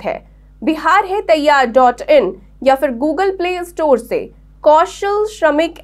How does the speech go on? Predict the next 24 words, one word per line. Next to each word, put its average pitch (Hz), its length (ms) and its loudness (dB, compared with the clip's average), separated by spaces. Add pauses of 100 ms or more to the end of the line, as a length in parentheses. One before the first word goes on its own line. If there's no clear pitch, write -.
ऐप 226 320 2
डाउनलोड 240 600 0
कर 339 260 2
अपनी 262 440 0
जानकारी 247 680 0
दर्ज 226 500 0
कराई 226 260 2
जा 190 160 -2
सकती 180 400 -14
है। 147 280 -10 (480)
एम्प्लॉयर्स 285 560 2
भी 311 260 -4
अपनी 277 320 0
जरूरतों 269 640 0
को 349 180 -4
यहां 277 440 -2
दर्ज 262 440 0
करा 202 220 2
सकते 165 340 -10
हैं 202 240 -10
और 302 220 2
कुशल 339 400 -4
कारीगर 311 500 0
को - 300 -6